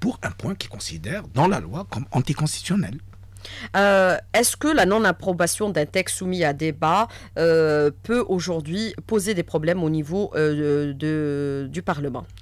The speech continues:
Speaker 2: Ça, c'est une, une autre question.
Speaker 1: Non, il y a des
Speaker 2: Et que
Speaker 1: techniques.
Speaker 2: prévoit la Constitution dans ce cas de figure ?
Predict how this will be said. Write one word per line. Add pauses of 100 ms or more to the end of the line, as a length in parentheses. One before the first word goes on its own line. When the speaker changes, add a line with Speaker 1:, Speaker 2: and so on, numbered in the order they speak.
(160)
Speaker 2:
Ça,
c'est
une, (100)
une
autre
question.
Speaker 1:
Non,
il
y
a
des
Speaker 2:
Et
que (160)
Speaker 1:
techniques.
Speaker 2:
prévoit
la
Constitution
dans
ce
cas
de
figure ?